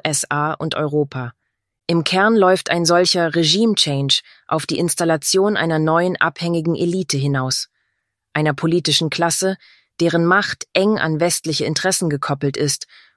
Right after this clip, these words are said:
und die ihre Legitimität gerade aus dieser geopolitischen Abhängigkeit bezieht.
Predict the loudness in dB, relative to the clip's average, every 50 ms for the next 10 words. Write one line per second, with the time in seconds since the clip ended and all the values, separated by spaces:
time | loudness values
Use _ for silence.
0 | _ _ -4 -2 -2 -2 0 0 0 2 4 4 4 2 2 0 -2 -2 -2 -2
1 | -2 -2 -2 -2 -2 -2 -2 -4 -4 -4 -2 0 0 0 0 0 0 -2 -2 -2
2 | -2 -2 0 2 2 4 4 4 2 0 -2 -2 -2 -2 -2 -2 -2 -2 -2 -2
3 | -2 -4 -4 -4 -4 -4 -4 -4 -4 -4 -4 -6 -6 -6 -6 -8 -6 -4 -4 -4
4 | -4 -4 -6 -8 -12